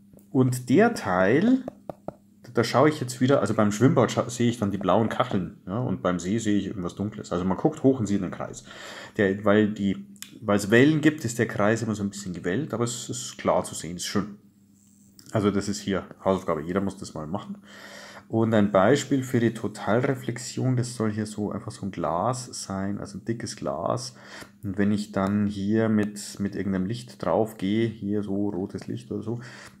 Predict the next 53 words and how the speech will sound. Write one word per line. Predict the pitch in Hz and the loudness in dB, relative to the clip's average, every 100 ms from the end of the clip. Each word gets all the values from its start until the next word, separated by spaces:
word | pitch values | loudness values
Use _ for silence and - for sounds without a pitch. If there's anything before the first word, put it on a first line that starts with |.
| _ | _
ja, | - 113 | -4 0
dann | 117 107 | 4 4
wird | 120 | 4
an | 101 101 | 2 2
der | 113 143 | 2 2
Fläche, | - 143 123 | 2 0 2
wenn | 107 | 0
es | 101 | 0
flach | 104 131 151 | 2 2 2
genug | - 110 104 | 0 0 0
ist, | 98 | -2
also | 95 98 | -4 -2
wenn | 101 | 0
die, | 101 101 | -2 -2
wenn | 104 | -4
es | 104 | -2
nicht | 131 147 | -2 -2
zu | 117 | 0
sehr | 113 | 4
gekrümmt | 104 101 - 156 | 4 4 2 2
ist, | 98 - - - - - - - - | -2 -8 -12 -18 -18 -20 -20 -20 2
dann | 104 123 | 4 4
habe | 123 | 2
ich, | 120 - - - _ | 2 -4 -12 -20 _
dann | 107 | -2
geht | 101 - | -2 -2
nichts | 143 147 - | -2 -2 2
raus, | 95 131 185 | 6 6 6
sondern | - 131 131 - | 4 2 2 -2
es | - | 0
wird | 127 127 | 0 0
hundert | 135 151 151 | 0 2 0
Prozent | - - 117 127 - - | -4 0 0 0 -6 -4
in | 113 | 0
dem | 110 | 2
Glas | 98 87 110 107 | 4 4 4 2
und | 101 | 0
wieder | 101 101 | 2 2
hundert | 131 120 | 2 0
Prozent, | 113 - 117 120 - | -2 -4 -2 -2 -4
ja, | 135 - - | -6 -6 -8
in | 101 98 | -4 -4
dem, | 101 | -4
bleibt's | - 98 208 | 0 0 0
in | 104 | -4
dem | 92 | -2
Glas | 87 85 143 170 | 2 4 4 2
und | 120 | 2
dann | 107 | 2
kann | 127 | 2
ich | 165 | 0
das | - - | -2 0
Licht | 185 214 - | 0 0 -4